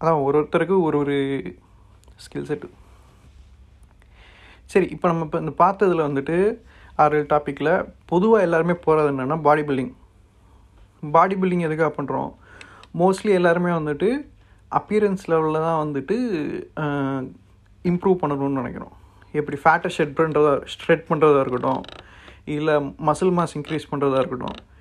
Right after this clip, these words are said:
இந்த மாதிரி எந்த ஒரு விஷயமா இருந்தாலும் அதுக்கு வந்துட்டு body building தான். அது இந்த fat லாஸ்ங்கிறது வேற face, muscle கெயினுங்கிறது வேற face. But அது ரெண்டுமே cover ஆகுறது body பில்டிங் தான் கவர் ஆகும்.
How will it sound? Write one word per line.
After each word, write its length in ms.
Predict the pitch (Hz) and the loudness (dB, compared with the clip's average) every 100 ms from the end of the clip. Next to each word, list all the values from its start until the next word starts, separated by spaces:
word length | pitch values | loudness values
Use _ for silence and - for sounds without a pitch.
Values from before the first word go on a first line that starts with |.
| - - | -20 -16
இந்த 220 | - 175 190 | -4 0 2
மாதிரி 200 | 196 175 | 2 2
எந்த 280 | 165 185 | 0 2
ஒரு 160 | 196 170 | 2 2
விஷயமா 360 | 151 - 160 151 | -2 -6 -6 -6
இருந்தாலும் 560 | 139 139 139 208 277 - | -4 -4 -2 -2 -4 -8
அதுக்கு 300 | - 143 143 | -4 -2 -2
வந்துட்டு 280 | 147 160 165 | -4 -4 0
body 200 | 147 151 | 2 2
building 300 | 151 135 127 | 0 -2 -4
தான். 160 | 131 - - _ - _ _ - | -6 -10 -18 _ -20 _ _ -6
அது 180 | 135 139 | -4 -2
இந்த 120 | 131 - | -4 0
fat 260 | 127 175 | 2 2
லாஸ்ங்கிறது 420 | 202 190 196 190 | 2 0 0 2
வேற 200 | 180 170 | 4 2
face, 260 | 170 165 - | 2 -2 -2
muscle 380 | 202 185 170 180 | -2 -2 -2 -2
கெயினுங்கிறது 340 | 170 165 160 | -4 -4 -4
வேற 280 | 151 147 127 | -2 -2 -4
face. 380 | - 135 - - _ _ - - - - | -6 -8 -10 -20 _ _ -20 -20 -20 -12
But 100 | 143 | -4
அது 240 | 131 139 165 | 0 2 2
ரெண்டுமே 320 | 170 180 196 | 2 0 2
cover 220 | 175 165 | 2 4
ஆகுறது 380 | 156 143 180 185 | 2 2 -2 -4
body 240 | 147 165 | -2 0
பில்டிங் 260 | 156 143 139 | -2 -4 -4
தான் 180 | 135 139 | -4 -4
கவர் 260 | 131 123 | -2 -2
ஆகும். 220 | 135 - | -4 -8